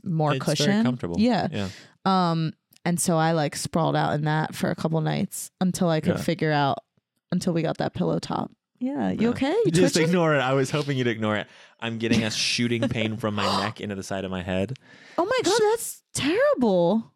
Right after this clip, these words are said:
Speaker 2: It hurts
Speaker 1: <gasps>
Speaker 2: really bad.
Speaker 1: Honey,
Speaker 2: And so if you're
Speaker 1: you just
Speaker 2: watching the
Speaker 1: puffed up your
Speaker 2: vlog,
Speaker 1: hair.
Speaker 2: I'm like,
Speaker 1: <laughs> You just
Speaker 2: I'm, like,
Speaker 1: puffed
Speaker 2: seizing.
Speaker 1: You,
Speaker 2: Um,
Speaker 1: you pulled
Speaker 2: I'm
Speaker 1: up
Speaker 2: okay.
Speaker 1: your
Speaker 2: I was really hoping you didn't acknowledge it. We just kept moving on. So,
Speaker 1: I love it. It was
Speaker 2: uh,
Speaker 1: a cute
Speaker 2: yeah,
Speaker 1: little
Speaker 2: it
Speaker 1: twitch.
Speaker 2: hurts
Speaker 1: Okay, I'm sorry.
Speaker 2: currently.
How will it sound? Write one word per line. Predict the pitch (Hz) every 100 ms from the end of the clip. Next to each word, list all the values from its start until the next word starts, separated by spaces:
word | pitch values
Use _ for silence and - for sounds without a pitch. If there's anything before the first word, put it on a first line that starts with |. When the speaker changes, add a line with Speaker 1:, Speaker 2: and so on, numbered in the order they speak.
| -
Speaker 2:
It | - -
hurts | - - - 104 - -
Speaker 1:
<gasps> | 494 466 208
Speaker 2:
really | 107 196
bad. | 185 185 440
Speaker 1:
Honey, | 508 440 294 226
Speaker 2:
And | 202 -
so | - 101
if | -
you're | 214
Speaker 1:
you | 113
just | -
Speaker 2:
watching | -
the |
Speaker 1:
puffed | 196 196
up | 185
your | 180
Speaker 2:
vlog, | 175
Speaker 1:
hair. | 180 180 180
Speaker 2:
I'm | 180
like, | - 90 - -
Speaker 1:
<laughs> | 101 -
You | 277 - 370 -
just | - -
Speaker 2:
I'm, | 104 95
like, | -
Speaker 1:
puffed | - - -
Speaker 2:
seizing. | 117 110 98 82 80 80
Speaker 1:
You, | -
Speaker 2:
Um, | 95 - -
Speaker 1:
you | 240
pulled | 226 233 226
Speaker 2:
I'm |
Speaker 1:
up | 220 196
Speaker 2:
okay. | 208
Speaker 1:
your | 185 180 - -
Speaker 2:
I | 113
was | 120 104
really | 117 120
hoping | 107 107 107
you | 101
didn't | 92 90 87
acknowledge | 85 80 80 82
it. | 85
We | 87
just | 85 -
kept | - 92
moving | 95 104
on. | 101 98 - -
So, | -
Speaker 1:
I | 240 262
love | 233 269 254
it. | 240 226
It | 214 247
was | 254
Speaker 2:
uh, | -
Speaker 1:
a |
cute | -
Speaker 2:
yeah, | -
Speaker 1:
little | - 285 240
Speaker 2:
it | 113
Speaker 1:
twitch. | 107 101 - -
Speaker 2:
hurts | - - - - - -
Speaker 1:
Okay, | 196 190 - -
I'm | 202
sorry. | 196 -
Speaker 2:
currently. | - -